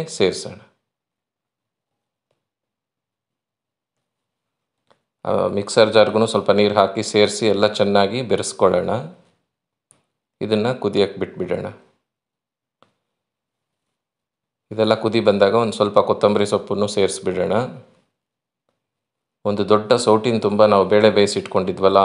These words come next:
ಅದನ್ನು ಇದಕ್ಕೆ ಸೇರಿಸ್ಬಿಡೋಣ. ಸೇರಿಸ್ಬಿಟ್ಟು ಇದನ್ನೆಲ್ಲ ಚೆನ್ನಾಗಿ ಮಿಕ್ಸ್ ಮಾಡೋಣ. ಗಟ್ಟಿಯಾಗಿತ್ತು ಅಂದರೆ ಇನ್ನೊಂದು ಸ್ವಲ್ಪ ನೀರು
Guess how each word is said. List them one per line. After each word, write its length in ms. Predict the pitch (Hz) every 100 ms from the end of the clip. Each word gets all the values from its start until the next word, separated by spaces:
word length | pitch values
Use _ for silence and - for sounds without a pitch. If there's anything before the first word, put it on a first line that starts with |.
| 95
ಅದನ್ನು 300 | 101 101 131 139
ಇದಕ್ಕೆ 300 | 98 - 127 151 -
ಸೇರಿಸ್ಬಿಡೋಣ. 640 | 101 92 - - - - - _ _ _ _ _ _ _ _ _ _ _ _ _ _ _ -
ಸೇರಿಸ್ಬಿಟ್ಟು 560 | - 113 110 101 95 120 151 156 -
ಇದನ್ನೆಲ್ಲ 320 | 104 101 101 107
ಚೆನ್ನಾಗಿ 260 | 104 104 101
ಮಿಕ್ಸ್ 200 | 98 - 104
ಮಾಡೋಣ. 260 | 95 90 101 123 - _ _ -
ಗಟ್ಟಿಯಾಗಿತ್ತು 580 | 107 - 120 107 104 - 104
ಅಂದರೆ 160 | 101 123
ಇನ್ನೊಂದು 220 | 107 101
ಸ್ವಲ್ಪ 200 | 104 101 101 98
ನೀರು 180 | 98